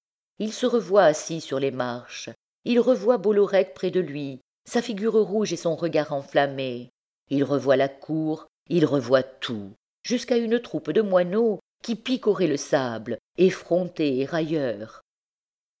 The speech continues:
Il se rappelle ensuite qu'à un moment, une des salles de musique est restée ouverte. Personne dans la salle. Sur une chaise devant un pupitre, un violon repose. Bollorec ne dit rien.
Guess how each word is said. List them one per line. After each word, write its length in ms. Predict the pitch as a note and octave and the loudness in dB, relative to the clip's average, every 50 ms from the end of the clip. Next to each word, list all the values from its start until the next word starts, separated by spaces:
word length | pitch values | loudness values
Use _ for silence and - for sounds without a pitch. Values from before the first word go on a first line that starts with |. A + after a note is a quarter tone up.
| _ _ _ _ _ - | _ _ _ _ _ -10
Il 100 | D#3+ C3+ | -8 -6
se 140 | - - E3+ | 2 4 4
rappelle 360 | D3 D3+ D3 - F#3 E3+ D#3+ | 4 4 6 6 6 6 6
ensuite 440 | D3+ E3 - - A#3 A#3+ - F#3+ F3+ | 2 -4 -6 -6 -4 -4 -4 -2 0
qu'à 200 | - D#3+ D#3 D#3 | 2 2 2 2
un 40 | |
moment, 480 | D#3+ D#3+ E3+ F3 F3 G#3 A3 A3+ G#3 F#3+ - _ _ _ - | 2 0 0 0 0 0 -2 -2 -4 -8 -12 _ _ _ -4
une 220 | G3+ A3 A3 A3+ | -2 0 2 2
des 120 | F3+ G#3+ G#3 | 2 2 2
salles 240 | - G#3 G#3 G3 | 2 2 2 2
de 80 | E3+ G3+ | 2 0
musique 440 | F#3 G3 G3 F3+ E3 G#3+ G#3 - F3+ | 0 0 -4 -6 -6 -8 -4 -2 -2
est 40 | F3 | 0
restée 320 | F3 F3+ F3 - - D#3+ | 0 -2 -2 -2 -2 -2
ouverte. 720 | D#3+ E3 D#3 B2+ D3+ D3 C3+ B2+ B2 - - - _ - D3 - _ _ _ _ _ _ _ _ _ _ _ _ _ _ _ _ _ | -2 -2 0 4 6 6 6 4 2 -4 -12 -20 _ -20 -20 -20 _ _ _ _ _ _ _ _ _ _ _ _ _ _ _ _ _
Personne 540 | D#3+ C#3+ C#3 - - - E3+ D#3+ D#3+ D3+ C3 | 0 0 0 0 -2 0 2 2 2 0 -2
dans 120 | B2+ B2 | -4 -2
la 140 | B2 C3 C#3 | -2 -4 -4
salle. 600 | - - - D#3 C#3 C#3 C3+ C3 B2+ B2+ C3 - _ _ _ _ _ _ _ _ _ _ _ _ _ _ _ _ _ _ | -4 -2 -2 0 0 0 0 -2 -4 -6 -10 -12 _ _ _ _ _ _ _ _ _ _ _ _ _ _ _ _ _ _
Sur 200 | - - G3+ F#3+ | -4 0 2 2
une 160 | A3 G#3 G#3 | 2 2 0
chaise 300 | G3+ - - G#3+ A3 E3 | 0 2 2 2 2 2
devant 340 | F#3 D#3 E3+ E3 E3+ F3+ E3 | 0 0 0 2 2 2 2
un 120 | D3+ D3 D3 | 2 -2 -4
pupitre, 680 | - F#3 D#3+ - - A3 G#3+ F#3+ F#3 - - - C3 - _ _ _ _ _ | -4 -6 -6 -6 -6 -6 -4 -6 -8 -10 -12 -12 -12 -14 _ _ _ _ _
un 140 | E3+ F3+ F3+ | 0 0 0
violon 540 | E3+ C#3 D3 F#3+ F#3+ F3 E3 D3+ C#3 C3 B2 | 0 2 4 4 4 6 4 2 0 -2 -2
repose. 800 | - C3+ B2 - - C3 B2+ A#2+ A2 G#2 G#2+ G#2+ - - G2+ - _ _ _ _ _ _ _ _ _ _ _ _ _ _ _ _ - | -4 -4 -4 -2 -2 -2 0 0 -2 -4 -8 -10 -14 -18 -20 -20 _ _ _ _ _ _ _ _ _ _ _ _ _ _ _ _ 0
Bollorec 500 | B2 C#3+ D3 D3+ D#3 D#3+ E3+ E3 D#3+ D3+ | 2 6 6 6 6 6 4 0 -2 -4
ne 100 | D#3 D3+ | -6 -6
dit 180 | C#3+ D3+ E3 | -4 -6 -6
rien. 480 | D3+ D3 D3 C3+ B2+ B2+ B2 A#2+ B2+ | -6 -6 -4 -4 -2 -4 -4 -8 -12